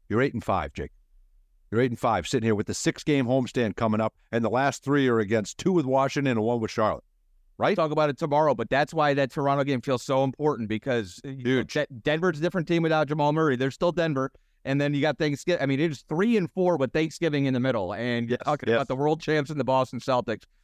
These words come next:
Speaker 2: So, uh, Toronto's gonna be a huge game. But, yeah, like, everything's in front of us right now. We are, you know, we, we've been thinking about, and, and the goal has been sort of set, play-in tournament.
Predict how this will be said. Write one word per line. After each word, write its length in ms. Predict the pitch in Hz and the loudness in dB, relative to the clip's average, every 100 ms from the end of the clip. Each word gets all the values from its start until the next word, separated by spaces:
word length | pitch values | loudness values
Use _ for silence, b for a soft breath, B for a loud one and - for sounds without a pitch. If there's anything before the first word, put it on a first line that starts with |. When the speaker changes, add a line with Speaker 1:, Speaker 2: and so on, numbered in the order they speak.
| _ | _
Speaker 2:
So, 340 | - 147 131 139 | -2 2 2 0
uh, 140 | 151 120 | -4 -4
Toronto's 420 | 139 139 156 139 | 0 2 2 0
gonna 100 | 143 | -2
be 140 | 127 | -2
a 60 | 110 | -4
huge 400 | - 139 160 139 | -4 -2 0 0
game. 180 | 160 147 | -2 0
But, 160 | 127 | 0
yeah, 160 | 131 147 - _ | 0 -2 -4 _
like, 220 | 123 131 - | -2 -2 0
everything's 460 | 151 180 185 196 185 | 0 0 2 0 2
in 120 | 175 | 0
front 220 | 190 196 | 0 0
of 80 | 165 | 0
us 160 | 135 | -2
right 220 | 123 113 101 | 0 0 0
now. 220 | 98 90 | -2 0
We 240 | 127 175 | 0 2
are, 580 | 151 165 165 165 170 170 131 151 b b | 2 4 4 2 0 -2 -6 -10 b b
you 100 | 147 | 0
know, 120 | 127 - - | 0 -2 -2
we, 240 | 156 160 139 | 0 2 0
we've 180 | 156 170 | 0 0
been 160 | 165 | 0
thinking 300 | 147 214 208 | 0 -2 0
about, 280 | 165 156 151 | 0 2 2
and, 220 | 147 131 127 | 0 -2 -2
and 180 | 135 127 | -2 -2
the 60 | |
goal 260 | 117 170 202 | 0 2 2
has 140 | 170 | 0
been 160 | 143 151 | 0 -2
sort 240 | - 175 | 0 0
of 80 | 139 | -2
set, 280 | - 202 151 | 0 -2 0
play-in 360 | - 180 190 139 | 0 2 2 0
tournament. 480 | 156 135 135 139 | 0 0 0 -2